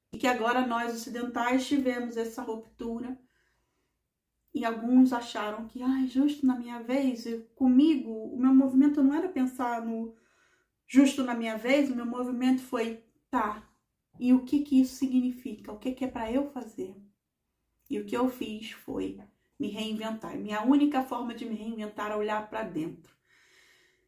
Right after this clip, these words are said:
E me olhar e falar, "Alma, tô te procurando, você tá aí? Ih, ih, ih." E esperar uma resposta.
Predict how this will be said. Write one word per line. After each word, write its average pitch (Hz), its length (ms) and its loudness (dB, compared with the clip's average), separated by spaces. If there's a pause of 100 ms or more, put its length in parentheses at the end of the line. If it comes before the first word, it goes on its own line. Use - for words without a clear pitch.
(640)
E 247 100 -6
me 254 160 6
olhar 262 380 6
e 262 60 4
falar, 262 460 4
"Alma, 330 800 6 (420)
tô 294 120 -6
te - 100 -10
procurando, 320 640 4
você 320 160 0
tá 330 180 8
aí? 370 600 8 (400)
Ih, 359 560 4 (640)
ih, 349 420 2 (580)
ih." 392 540 0 (1400)
E 247 80 -8
esperar 247 400 -6
uma 240 120 -8
resposta. 269 680 -10